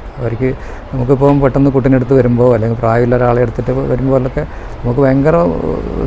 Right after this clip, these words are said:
സങ്കടം ഉണ്ടാവലുണ്ട്. അപ്പോൾ അവർ ശരിയായിട്ട് അവരെ നല്ല ചിരിച്ചുകൊണ്ട് പോകുമ്പോൾ നമുക്കുണ്ടാകുന്നൊരു സന്തോഷമുണ്ട്. ഏഹ്, പത്ത് മുപ്പതിൽ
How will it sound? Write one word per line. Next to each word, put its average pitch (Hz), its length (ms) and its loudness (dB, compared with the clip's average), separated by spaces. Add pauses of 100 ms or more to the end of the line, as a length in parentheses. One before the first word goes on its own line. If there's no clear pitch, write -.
(100)
സങ്കടം 135 320 2
ഉണ്ടാവലുണ്ട്. 151 500 4 (140)
അപ്പോൾ 120 180 0
അവർ 127 100 2 (100)
ശരിയായിട്ട് 135 380 4
അവരെ 139 200 2
നല്ല 139 220 2
ചിരിച്ചുകൊണ്ട് 143 420 2
പോകുമ്പോൾ 139 360 4
നമുക്കുണ്ടാകുന്നൊരു 135 600 2
സന്തോഷമുണ്ട്. 113 540 2 (640)
ഏഹ്, 98 340 -2 (240)
പത്ത് 110 300 -4 (260)
മുപ്പതിൽ 120 360 0